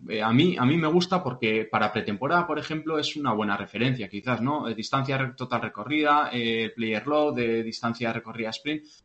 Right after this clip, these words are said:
pues que vayas aumentando progresivamente durante la semana y que tú sepas. Luego a ti te puede ser un seis por ciento, un diez por ciento, un doce por ciento, pero te puede servir como referencia esa, esa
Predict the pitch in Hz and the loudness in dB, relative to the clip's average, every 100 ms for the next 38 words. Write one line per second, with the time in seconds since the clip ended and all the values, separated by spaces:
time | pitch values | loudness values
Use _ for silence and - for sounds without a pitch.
0 | - 113 - 104 127 135 131 117 113 135 | -10 -8 -2 0 2 2 2 2 2 0
1 | 143 131 107 101 92 135 131 131 143 123 | -2 -2 -2 -2 -2 2 4 4 2 -2
2 | 110 101 101 101 117 131 101 - 101 143 | -4 -4 -6 -4 -2 0 -2 -4 -8 -6
3 | - 127 95 87 - _ - - 147 151 | -2 -2 -2 -8 -10 _ -12 -2 2 4
4 | 139 120 123 131 123 120 117 113 107 110 | 2 -2 -4 -4 -2 -2 -2 -2 -2 -4
5 | - 104 - 147 143 143 113 113 - 104 | -6 -6 -4 -4 -2 0 0 0 -4 -6
6 | 135 131 113 110 110 101 110 107 101 104 | -4 -2 -4 -6 -12 -14 -12 -12 -10 -10
7 | 101 _ _ - - - - - - - | -10 _ _ -20 -20 -20 -20 -12 -6 0
8 | 143 135 117 127 127 110 101 95 104 117 | 2 4 4 4 2 0 0 -2 0 2
9 | 123 123 120 120 117 - - 117 110 | 2 2 0 0 -2 -2 -6 -4 -4